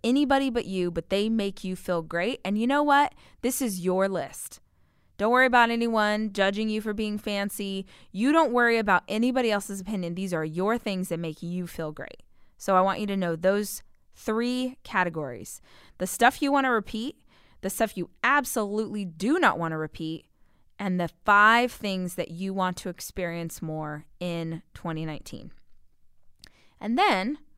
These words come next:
I start going through my calendar. Every single appointment. And if it goes on the list of stuff I want to repeat or stuff I do not want to repeat,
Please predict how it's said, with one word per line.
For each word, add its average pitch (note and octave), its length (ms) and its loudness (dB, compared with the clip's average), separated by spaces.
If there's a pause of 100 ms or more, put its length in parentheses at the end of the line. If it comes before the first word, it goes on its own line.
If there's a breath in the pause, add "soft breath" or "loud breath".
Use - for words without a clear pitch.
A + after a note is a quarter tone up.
(540)
I F#3+ 60 -10
start B3+ 220 -2
going C4+ 160 0
through C4+ 100 -2
my C4 100 -2
calendar. B3 540 -6 (560)
Every C#4 600 2 (100)
single G#3+ 760 -2
appointment. F#3+ 600 -6 (580 soft breath)
And G#3 180 0
if G3+ 160 -4
it - 300 -6
goes C4 500 2
on G3 460 0
the F#3 160 -2
list F3 580 -4 (120)
of E3+ 520 -2 (380)
stuff - 320 -2
I C4 60 2
want B3+ 160 0
to C4+ 40 0
repeat G#3 380 -4
or E3+ 100 -8
stuff F3 280 -6
I E3 80 -4
do F3 440 -4
not B3 220 0
want D#3+ 120 -4
to D#3 40 -6
repeat, D3+ 460 -10